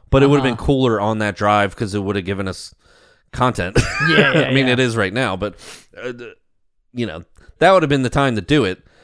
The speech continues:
Speaker 2: Yeah.
Speaker 1: Uh, uh, and s-, uh, so I'm just driving, I'm cruising. I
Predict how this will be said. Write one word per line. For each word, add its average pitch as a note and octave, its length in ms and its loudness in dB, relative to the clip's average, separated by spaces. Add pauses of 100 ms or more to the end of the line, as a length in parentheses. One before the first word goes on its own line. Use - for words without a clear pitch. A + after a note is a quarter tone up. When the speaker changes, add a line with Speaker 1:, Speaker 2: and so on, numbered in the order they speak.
(220)
Speaker 2:
Yeah. A2 240 -4
Speaker 1:
Uh, A2+ 40 4
uh, G#2 600 0 (140)
and A2 480 -2 (240)
s-, - 400 -10 (100)
uh, D2 100 -20 (1500)
so A#2+ 540 -2 (560)
I'm B2+ 160 0
just C3 220 -4
driving, B2+ 300 4
I'm A2+ 40 -4
cruising. C3 340 -2
I A2 180 2